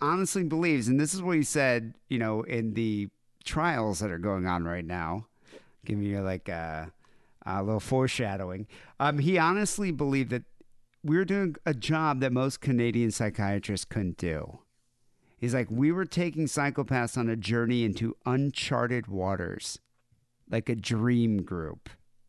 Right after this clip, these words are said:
Such a hippie. "People dream, and I wanted to capture what was going on in their dreams. So before they went to bed, I'd have them hold hands and say,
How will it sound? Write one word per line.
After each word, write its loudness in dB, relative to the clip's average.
Such -12
a -4
hippie. -6
"People 4
dream, 4
and 2
I 4
wanted 4
to 0
capture -2
what -2
was -4
going -2
on 0
in 2
their 2
dreams. -6
So 0
before 2
they 2
went 0
to -2
bed, 2
I'd -2
have 2
them 4
hold 0
hands 2
and -2
say, -4